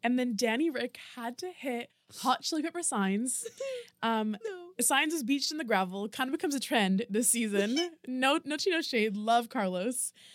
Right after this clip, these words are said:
Speaker 1: Um, and then Mick hit Alonso, Danny hit Signs, but, and they both ended up finishing seventeenth and eighteenth respectively.
Speaker 2: Yikes.
Speaker 1: But, like, honestly, like, kinda karma. Love Mick and Daniel, but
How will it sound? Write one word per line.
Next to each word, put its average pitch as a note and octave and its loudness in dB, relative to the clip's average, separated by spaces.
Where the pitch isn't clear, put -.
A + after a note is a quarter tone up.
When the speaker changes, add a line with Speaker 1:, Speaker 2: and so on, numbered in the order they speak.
Speaker 1:
Um, B3 2
and B3 2
then B3 0
Mick A#3+ 2
hit C#4+ -2
Alonso, G#3+ 0
Danny A3 0
hit A3+ -6
Signs, G3 0
but, F#3 -10
and A3 0
they G#3+ 0
both A3+ 0
ended G#3+ -2
up G3+ -8
finishing G#3 0
seventeenth G3 -2
and G3+ -4
eighteenth G3 -2
respectively. C4+ -4
Speaker 2:
Yikes. C4 -14
Speaker 1:
But, C4 2
like, C#4 4
honestly, E4 0
like, F4 0
kinda E4+ -6
karma. A3 0
Love A#3 4
Mick G#3+ 2
and A3 0
Daniel, G#3+ 0
but G3+ 0